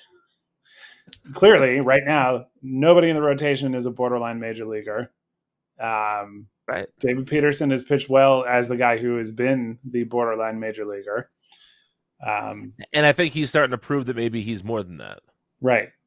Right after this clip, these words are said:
Speaker 1: right. And on the position player side, e-, even though they still have, um,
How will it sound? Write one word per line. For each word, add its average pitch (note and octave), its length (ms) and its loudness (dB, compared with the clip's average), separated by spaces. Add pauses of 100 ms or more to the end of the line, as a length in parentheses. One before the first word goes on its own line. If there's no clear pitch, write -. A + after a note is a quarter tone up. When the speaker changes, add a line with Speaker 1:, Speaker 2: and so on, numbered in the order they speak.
(140)
Speaker 1:
right. C3 220 -2
And D3 100 2
on D#3+ 120 6
the D3+ 80 2
position E3+ 380 4
player D3 260 6
side, C#3 480 2 (140)
e-, C#3 120 -16 (120)
even D#3 200 -4
though C#3+ 100 0
they A#2+ 140 -2
still C3+ 320 0
have, A2+ 440 -2 (960)
um, A2 720 -8